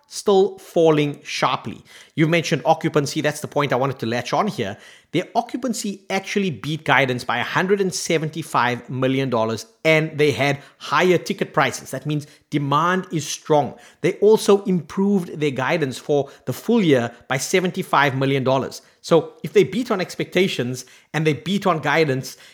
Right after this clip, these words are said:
and the numbers hit all these milestones,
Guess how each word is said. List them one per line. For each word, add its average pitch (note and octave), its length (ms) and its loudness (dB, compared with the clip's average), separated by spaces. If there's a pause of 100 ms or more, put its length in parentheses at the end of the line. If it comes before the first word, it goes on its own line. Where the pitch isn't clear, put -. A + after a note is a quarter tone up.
(160)
and D3+ 360 2
the C3+ 140 -4
numbers E3 600 0
hit G3+ 200 -2
all F#3+ 100 0
these F3 160 0
milestones, C#3 600 0